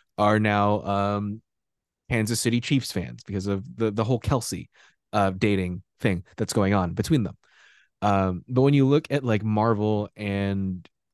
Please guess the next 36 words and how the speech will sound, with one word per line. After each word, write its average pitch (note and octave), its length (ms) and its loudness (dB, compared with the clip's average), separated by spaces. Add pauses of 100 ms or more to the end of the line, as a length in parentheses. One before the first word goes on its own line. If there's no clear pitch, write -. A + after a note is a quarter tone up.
Star A2 320 2
Wars, G2 400 2 (1080)
when C#3+ 300 4
it C3+ 120 0
became, E3 560 2
like, A#2 180 4
something A#2+ 380 -2
acceptable A2 680 -2
to - 160 -6
the G2 80 -4
masses F#2+ 440 -2
and A#2+ 100 2
something A#2 220 2
that G#2+ 140 4
they A2 100 4
could - 220 -2
easily, A2 380 4
like, F2+ 180 0
shove G#2 640 -2 (460)
into A2+ 400 0
everyone's G#2 500 4
face G#2 360 -2
with, G2+ 160 -2
like, F#2+ 200 -4
Disney C#3 320 4
Plus A#2 440 2
or, G2+ 180 -4
like, F#2 300 -4 (2250)
stuff G3 320 0
like E3+ 100 6
that, A#2 140 2
it, D3 160 2
it D#3 100 6
got D#3+ 260 2
too - 240 0
big. F#2 400 -6